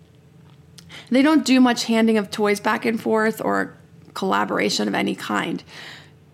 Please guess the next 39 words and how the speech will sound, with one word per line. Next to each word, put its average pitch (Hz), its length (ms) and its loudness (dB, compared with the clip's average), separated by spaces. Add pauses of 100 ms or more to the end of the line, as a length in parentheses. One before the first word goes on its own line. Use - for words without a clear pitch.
But 240 200 0
some 320 280 2
toddlers 285 400 0
will 240 160 2
really 220 460 2
struggle 208 420 0
with 196 140 0
the 196 100 -2
sharing, - 600 -4
and 220 180 0
some 262 380 4
toddlers 214 480 0
don't 208 300 -2
seem 196 220 -2
to 196 100 -2
notice 190 360 0
another 196 300 -2
child 190 320 -4
playing 190 240 -2
with 190 140 -4
their - 100 -4
blocks 185 460 -6 (300)
at 202 220 0
all. 196 320 -2 (380)
So - 160 -2
knowing 240 380 4
your 262 100 4
child, - 400 -6
it's 208 260 -6
okay 233 400 2
to 220 80 0
put 220 380 -2
play 233 240 -2
dates 208 320 -2
on 208 140 -2
hold 196 320 -6
at - 80 -4
your 247 160 -2
house - 420 -6